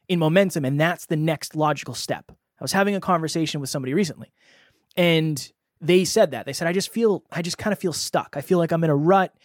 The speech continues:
And I had this moment where I, I was thinking, I didn't say this to them because it was a, a conversation amongst friends, but I was thinking to myself, that is one of the ways I think humans are set up for failure, is you think your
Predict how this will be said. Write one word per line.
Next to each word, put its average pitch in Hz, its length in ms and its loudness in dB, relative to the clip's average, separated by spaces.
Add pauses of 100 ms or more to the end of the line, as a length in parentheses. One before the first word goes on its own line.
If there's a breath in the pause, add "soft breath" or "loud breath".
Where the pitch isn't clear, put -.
(360 soft breath)
And 165 360 2
I 170 100 0
had 233 260 0
this 226 200 0
moment 202 360 2
where 160 120 0
I, 151 200 0 (440)
I 160 80 2
was 165 160 0
thinking, 147 320 -2
I 143 80 2
didn't 226 160 2
say 208 200 4
this 139 200 -2
to 120 80 -8
them 110 180 -12
because 135 300 -4
it - 40 -10
was 147 160 0
a, 131 220 -2 (380)
a 156 80 -6
conversation 156 580 -2
amongst 135 300 -8
friends, 127 320 -4
but 151 260 0 (1040 soft breath)
I 196 60 4
was 196 160 6
thinking 254 300 0
to 240 40 2
myself, 180 560 2 (180)
that 180 380 0
is 226 160 2
one 175 240 2
of 233 80 4
the 220 80 6
ways 160 500 2
I 151 140 0
think 175 220 -4
humans 156 400 -4
are 139 80 -6
set 143 240 -2
up 131 100 -4
for 131 100 -16
failure, 190 600 -2
is 151 220 2
you 202 180 2
think 214 400 -4
your 156 240 2